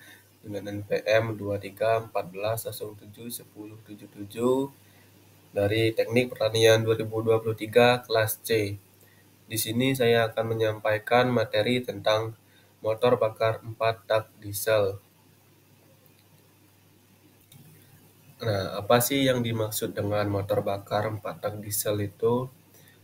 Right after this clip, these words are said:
Motor bakar empat tak diesel adalah mesin pembakaran internal yang menyelesaikan satu siklus pembakaran dalam empat langkah, torak atau dua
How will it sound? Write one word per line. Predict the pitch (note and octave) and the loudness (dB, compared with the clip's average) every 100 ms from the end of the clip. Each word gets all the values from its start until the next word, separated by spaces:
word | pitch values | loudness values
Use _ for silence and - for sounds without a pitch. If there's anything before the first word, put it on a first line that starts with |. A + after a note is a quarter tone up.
| _ - - | _ -20 -12
Motor | G#2+ - C#3 | -2 2 4
bakar | B2 - A#2+ | 4 2 0
empat | A#2 A2 - | 2 -2 -4
tak | A2 | -10
diesel | G#2+ G#2 B2+ B2 | -8 0 2 4
adalah | G#2+ A2 A#2 - _ - - _ - | 6 4 4 -2 _ -20 -20 _ -2
mesin | A2+ D3 | 0 2
pembakaran | C#3+ B2 A2+ A2 G#2 G#2+ A2+ A2 | 2 4 2 2 0 4 4 2
internal | G#2+ G#2 G#2 A2 B2 B2 | -6 -8 -2 2 2 2
yang | A2+ A2 | 0 -2
menyelesaikan | G#2 G#2 G2+ G2+ G#2+ G#2 G2+ - A#2+ B2 A#2+ | -4 -4 -4 -4 -4 -6 -6 0 2 2 -2
satu | G2 G2+ - A2 | -4 -6 -8 -12
siklus | A2 G2+ - A#2+ A#2+ | -12 -14 -12 -8 -6
pembakaran | A2 G#2+ G2 - G2 G#2+ G2+ | -6 -8 -8 -6 -2 0 0
dalam | G2+ G2+ A2+ - - | -4 -2 -4 -4 -6
empat | G#2+ - | -6 -6
langkah, | G2 - G2+ - - - | -16 -10 -8 -8 -14 -6
torak | G#2 G2+ A#2 A#2 | -4 2 0 0
atau | - - A2+ A#2 - - - _ | -8 0 2 2 -2 -20 -20 _
dua | - G#2+ | -6 -2